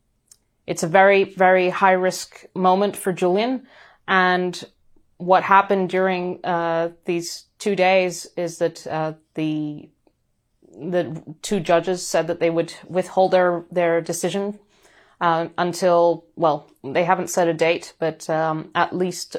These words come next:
a week. Uh, and so we don't know what will happen next. This, it remains the case that if he loses this round, then that's it in the U K. There's no further possibility for appeal. Um, he can try to go to the European Court of Human Rights, but last year,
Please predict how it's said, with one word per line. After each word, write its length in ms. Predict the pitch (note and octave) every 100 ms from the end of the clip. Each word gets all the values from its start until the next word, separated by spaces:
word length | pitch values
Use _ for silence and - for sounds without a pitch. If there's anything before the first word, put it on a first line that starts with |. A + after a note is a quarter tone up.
| -
a 60 | E3
week. 400 | E3+ F3 - _ - _ _ _
Uh, 560 | F3 E3+ E3 D#3 D3 - -
and 180 | F3 E3+
so 460 | - E3+ E3+ D#3+ D#3 - _
we 120 | D#3+ F#3+
don't 160 | F#3
know 120 | F3+
what 200 | E3+ E3
will 140 | E3 D#3
happen 320 | E3 D#3 D#3
next. 440 | D#3 - - - _ -
This, 240 | F3 - F#3+
it 180 | F3 -
remains 380 | G3 G#3 G#3
the 80 | G3
case 380 | - G#3+ F3 -
that 100 | E3
if 140 | D3
he 80 | F#3
loses 320 | F#3 E3+ E3+
this 320 | E3 D#3 - -
round, 500 | D3 F3 E3+ D3 E3+ - - - - -
then 460 | F3 E3 D#3+ D#3+ - -
that's 300 | E3+ - -
it 240 | G3 -
in 140 | - E3
the 80 | D#3+
U 120 | D#3
K. 200 | - D#3+
There's 200 | D#3 D#3+
no 160 | F#3+
further 360 | G3 G#3 G3 F#3+
possibility 800 | F#3 - F#3+ F3 E3+ E3+ E3+ E3+
for 140 | E3+
appeal. 580 | D#3+ - D#3 D3+ D3+ D#3 - - _ D#3+
Um, 560 | D3+ D3+ D3 C#3+ - _ -
he 140 | F#3+
can 160 | - F3+
try 240 | - F#3+
to 60 | F#3+
go 120 | F#3
to 140 | F3+ F#3
the 60 |
European 320 | E3+ E3+ E3+
Court 160 | E3 D#3+
of 80 | D#3
Human 180 | E3 D#3
Rights, 240 | D3+ -
but 280 | - D#3 -
last 480 | E3+ F#3 G#3+ G#3 -
year, 340 | D#3 D3+ D3+